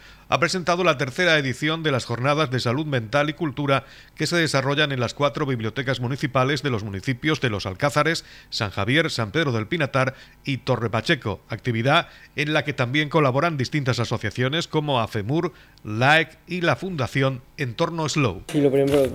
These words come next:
Speaker 2: pues, daros la, la bienvenida a todos los asistentes a la Biblioteca Municipal de Torre Pacheco. Esta mañana vamos a presentar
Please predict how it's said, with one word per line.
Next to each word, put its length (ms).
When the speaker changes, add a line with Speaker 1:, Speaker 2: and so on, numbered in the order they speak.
Speaker 2:
pues, 140
daros 240
la, 220
la 100
bienvenida 480
a 80
todos 160
los 140
asistentes 640
a 40
la 220
Biblioteca 420
Municipal 480
de 80
Torre 180
Pacheco. 440
Esta 140
mañana 280
vamos 280
a 80
presentar 680